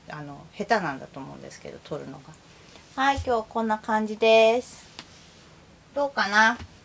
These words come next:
うん。結構私こういうコーデ好きですね。これ心-、あの、古今堂さんの、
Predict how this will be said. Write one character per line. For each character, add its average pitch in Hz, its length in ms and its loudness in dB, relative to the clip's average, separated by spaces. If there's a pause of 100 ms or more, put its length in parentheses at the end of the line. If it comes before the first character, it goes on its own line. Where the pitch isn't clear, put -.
(520)
う 233 100 0
ん。 214 260 0 (920)
結 294 160 -8
構 240 80 6
私 220 340 4
こ 214 220 -2
う 208 60 -2
い 214 100 -2
う 208 320 -2
コ 262 140 6
ー 240 60 6
デ 220 100 8
好 - 360 2
き 214 140 0
で 175 160 4
す 185 80 -10
ね。 165 160 -6 (280)
こ 311 60 -2
れ 294 60 4
心-、 247 420 6
あ 233 260 6
の、 233 300 4
古 226 220 -2
今 240 160 0
堂 240 160 4
さ 226 160 0
ん 214 80 -2
の、 208 380 -2